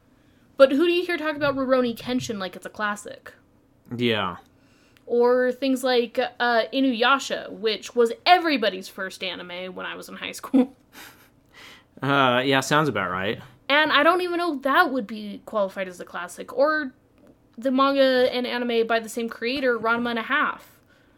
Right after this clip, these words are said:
Speaker 1: which was a fantastic series, but didn't even reach cult classic status.
Speaker 2: Yeah. Uh, I actually loved Ranma One Half.
Speaker 1: Me
Speaker 2: Or,
Speaker 1: too.
Speaker 2: or at least, n-, not, maybe not the anime, but I was reading the manga.
Speaker 1: Yeah.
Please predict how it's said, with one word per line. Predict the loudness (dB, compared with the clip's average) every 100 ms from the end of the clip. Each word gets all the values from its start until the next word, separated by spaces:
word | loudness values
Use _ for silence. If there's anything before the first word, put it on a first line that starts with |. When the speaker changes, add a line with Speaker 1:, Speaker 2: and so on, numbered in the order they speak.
| _ _ -4
Speaker 1:
which | -2
was | 0 2
a | 2
fantastic | 2 -2 -2 0 0 -2 -12
series, | -8 -4 -4 -6 -12 -18 -18 -18
but | -12 -10
didn't | -4 -2
even | -2 -2
reach | -6 -8
cult | -6 -4 -4
classic | -8 -12 -12 -20
status. | -18 -16 -16 -16 -16 -18 _ _ _ _ -10
Speaker 2:
Yeah. | -4 -4 -4 -8 -14 _ _ _ _ _ _ _ _ _ _ _ _ -16
Uh, | -10
I | -6 -2 0
actually | 0 0
loved | -2 -4 -8 -14
Ranma | -10 -8 -8 -8
One | -10 -8
Half. | -8 -8 -10 -20 _ _ _ _ _ 0
Speaker 1:
Me | 4
Speaker 2:
Or, | 8
Speaker 1:
too. | 6 8
Speaker 2:
or | 8
at | 10
least, | 10 6 4
n-, | -4 -8 _
not, | 0 4 6 6
maybe | 4 4
not | 2 2
the | -2 -6
anime, | -6 -2 -2 -2
but | 0 0
I |
was | 2 0 0
reading | 0 2
the | 0
manga. | -4 -4 -2 -2 -2 -6 _ _
Speaker 1:
Yeah. | -16 -16 -16